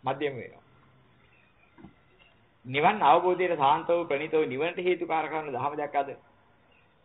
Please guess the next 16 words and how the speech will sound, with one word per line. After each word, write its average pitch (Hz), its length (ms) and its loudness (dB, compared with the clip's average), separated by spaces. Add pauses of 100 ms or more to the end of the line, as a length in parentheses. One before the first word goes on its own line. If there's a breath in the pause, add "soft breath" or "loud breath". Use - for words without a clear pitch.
(120)
ජීවිතයේ 185 580 -2
දෙවෙනි 165 300 0
කරලා 160 320 -2
අප්‍රමාදීව 165 580 2
ඒක 143 220 -2
වඩා 156 320 0
ගත 160 160 -4
යුතුයි 147 200 -8
කියලා 135 300 -6
අදහසක් 113 440 -8
එනවා. - 200 -20 (1120)
මේ 143 160 -4
කවුරුවත් 151 440 0
දෙන 151 120 -4
එකක් 131 240 -6
නෙමෙයි. 131 300 -8